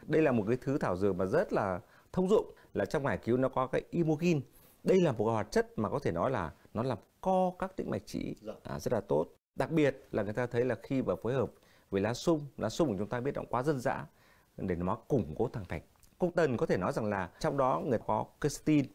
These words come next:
Speaker 1: vừa chống đau vừa làm lành cầm máu của cả, của bụi trĩ. Thế rồi nữa là lá lốt, trong lá lốt nó có piperin, đấy là một cái hoạt chất mà nó tiêu viêm và nó làm co bụi trĩ rất là tốt. À, và cuối cùng đó là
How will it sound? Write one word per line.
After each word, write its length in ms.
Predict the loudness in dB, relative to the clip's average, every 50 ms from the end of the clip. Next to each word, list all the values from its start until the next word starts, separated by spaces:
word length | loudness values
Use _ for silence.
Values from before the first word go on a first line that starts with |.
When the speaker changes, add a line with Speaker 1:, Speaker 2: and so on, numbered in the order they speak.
| _ -4
Speaker 1:
vừa 440 | 0 2 4 6 6 6 4 4 4
chống 180 | 2 0 0 0
đau 300 | 0 0 0 -2 -2 0
vừa 140 | 2 2 2
làm 220 | 2 0 0 2
lành 320 | 2 2 2 0 -2 -2 -2
cầm 240 | -2 0 0 0
máu 120 | 0 0 0
của 80 | -2
cả, 180 | -4 -6 -8 -10 -4
của 100 | -4 -4
bụi 180 | -2 -2 -4 -4
trĩ. 260 | -2 -2 -2 -2 -2 -6 -8 _ -4 0
Thế 100 | 2 4
rồi 140 | 4 4 4
nữa 80 | 2
là 180 | 2 2 2 2
lá 180 | 2 0 2
lốt, 240 | 2 4 2 2 0 0
trong 180 | -2 0 2 2
lá 120 | 2 4
lốt 220 | 4 4 4 4
nó 120 | 2 0 0
có 160 | 0 0 0
piperin, 560 | 2 2 2 4 4 4 4 4 4 4 2 -2 -6 _ _ -2
đấy 160 | 2 2 4
là 180 | 6 4 4 4
một 140 | 2 0 0
cái 80 | 0 -2
hoạt 220 | -2 -2 -2 2
chất 280 | 0 0 0 0 -4 -2
mà 120 | -2 0
nó 80 | 0 -2
tiêu 280 | 0 2 2 2 4
viêm 320 | 4 4 4 4 4 2 0 -6 _ -20 -14 -2
và 140 | 0 0 2
nó 160 | 2 2 2
làm 160 | 0 0 -2 -2 -2
co 160 | 0 0 2
bụi 160 | 2 0 0 0
trĩ 180 | -2 -4 -2
rất 160 | -2 -2 -2 -2
là 100 | -4 -2
tốt. 260 | 0 0 0 0 0 -6 _ _ _ _ _ -20 _ -6
À, 120 | -4 -4
và 120 | -2 -2 -2
cuối 160 | 2 2 0
cùng 340 | 4 4 4 4 4 2 -2 -2
đó 100 | -2 -2
là 220 | -2 -2 -4